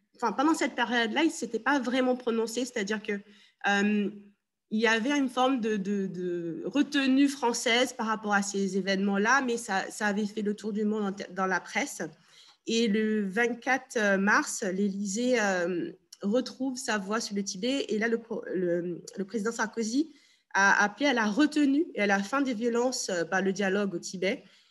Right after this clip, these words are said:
Et selon un communiqué diffusé par la présidence de la République, euh, il faisait part de sa profonde émotion à la suite des événements tragiques récents. Et, euh, il y avait beaucoup de, de,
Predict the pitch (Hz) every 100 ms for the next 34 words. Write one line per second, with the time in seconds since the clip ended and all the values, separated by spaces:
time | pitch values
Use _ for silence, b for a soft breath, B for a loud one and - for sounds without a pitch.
0 | _ 190 190 240 226 226 202 190 202 226
1 | 233 226 247 202 208 214 226 202 165 160
2 | 202 180 196 180 170 175 175 269 294 -
3 | - 190 190 196 196 202 214 208 208 254
4 | 240 214 175 - - 302 - 370 339 -
5 | 269 254 240 233 - 262 320 _ _ _
6 | _ _ - 208 202 - - 226 220 214
7 | 214 247 254 - 233 220 254 - 226 214
8 | 175 160 - _ _ _ _ - _ 208
9 | 202 196 190 196 214 208 240 208 247 -
10 | 285 240 220 214 208 B B B B _
11 | _ 175 208 202